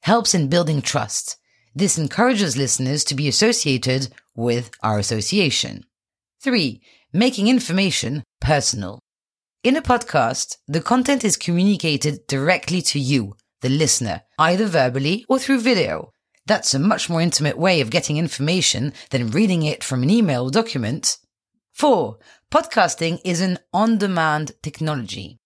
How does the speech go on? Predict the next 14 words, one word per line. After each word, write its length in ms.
Listeners 440
decide 640
what 340
they 120
want 240
to 100
hear 400
and 320
when 200
they 120
want 240
to 60
hear 220
it. 320